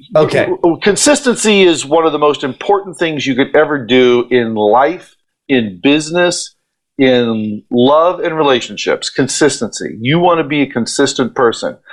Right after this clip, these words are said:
Speaker 2: and you wanna staple the same way every time. Every document that comes out of Empire Force Events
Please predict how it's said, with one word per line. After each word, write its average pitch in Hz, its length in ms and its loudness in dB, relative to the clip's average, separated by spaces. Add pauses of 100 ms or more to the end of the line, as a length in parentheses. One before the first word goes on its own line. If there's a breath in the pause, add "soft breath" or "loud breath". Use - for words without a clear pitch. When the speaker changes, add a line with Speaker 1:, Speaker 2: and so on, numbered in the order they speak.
(340 loud breath)
Speaker 2:
and 131 340 2 (140)
you 139 180 -2
wanna 170 200 2
staple 151 500 -2
the 107 80 -2
same 165 380 0
way 143 480 0
every 131 240 2
time. 104 360 -2
Every 175 220 2
document 135 640 -2
that - 120 0
comes 131 220 0
out 131 140 4
of 123 80 0
Empire 143 300 0
Force 147 280 -2
Events 113 540 -2